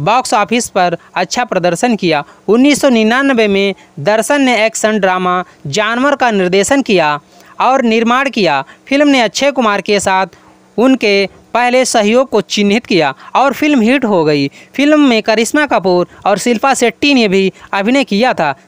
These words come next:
दर्शन की अगली फिल्म एक रिश्ता दो हज़ार एक थी जिसके उनके द्वारा निर्देशित और निर्मित किया गया था। फिल्म में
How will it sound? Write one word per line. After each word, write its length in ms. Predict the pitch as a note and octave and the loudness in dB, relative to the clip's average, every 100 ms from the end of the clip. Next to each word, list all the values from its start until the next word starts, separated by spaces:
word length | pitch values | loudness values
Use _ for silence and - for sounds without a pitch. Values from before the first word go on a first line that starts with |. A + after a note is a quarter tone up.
| - | -4
दर्शन 380 | G#3+ A#3 C#4+ C#4 | -2 0 0 0
की 140 | B3+ | 2
अगली 280 | A3+ G#3+ C4+ | 0 0 -2
फिल्म 340 | - G#3 G3 F#3 - - | 0 -2 -2 -4 -12 -2
एक 220 | A#3+ C4 | -2 0
रिश्ता 440 | G#3 G3+ - A#3+ E3+ | 0 -2 -2 -2 -2
दो 220 | E3 C4+ | 0 0
हज़ार 280 | C4 C4+ B3 | 2 0 2
एक 180 | A#3 B3 | 0 -2
थी 280 | - C#3+ A#2+ - _ F#3+ | -4 -4 -6 -14 _ -2
जिसके 360 | B3+ - D4+ | 0 0 0
उनके 480 | C#4+ A#3 G#3+ A#3 A3 - _ C#3+ | 2 0 2 2 2 -2 _ -4
द्वारा 500 | F#3+ A#3 A#3 G#3+ G3 - F3 | 0 0 0 -2 -4 -6 0
निर्देशित 580 | G#3+ G#3 A#3 A#3+ C#4+ | 0 2 2 2 0
और 300 | A3 G3+ G3 - - | 0 0 0 -6 -6
निर्मित 420 | E3+ F#3+ A3 C4 - | 0 2 2 0 0
किया 240 | G3 E3 | 0 0
गया 200 | D#3+ A3+ | 0 -2
था। 200 | A3 D3 - - _ | -2 -4 -8 -18 _
फिल्म 260 | A#3 C#4+ C#4+ | 0 2 2
में 240 | G#3+ G3 | 2 -2